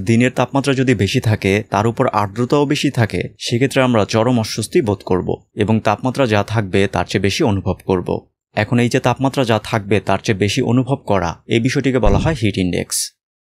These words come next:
তাপমাত্রা এবং আর্দ্রতার সম্মিলিত ফলাফলই হচ্ছে প্রকৃত তাপমাত্রার চেয়ে বেশি তাপমাত্রা অনুভব করা।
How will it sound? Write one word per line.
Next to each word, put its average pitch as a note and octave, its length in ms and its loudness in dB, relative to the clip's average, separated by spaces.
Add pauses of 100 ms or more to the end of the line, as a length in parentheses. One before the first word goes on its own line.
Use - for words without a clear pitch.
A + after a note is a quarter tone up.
(600)
তাপমাত্রা B2+ 480 0
এবং G#2 200 0
আর্দ্রতার A2 520 -2
সম্মিলিত B2+ 480 0
ফলাফলই C3+ 480 -2
হচ্ছে A2 340 -2 (260)
প্রকৃত B2+ 380 0
তাপমাত্রার C3+ 600 0
চেয়ে A#2 180 2
বেশি G2 280 -2
তাপমাত্রা A2+ 440 -2
অনুভব G2 400 0
করা। - 240 -2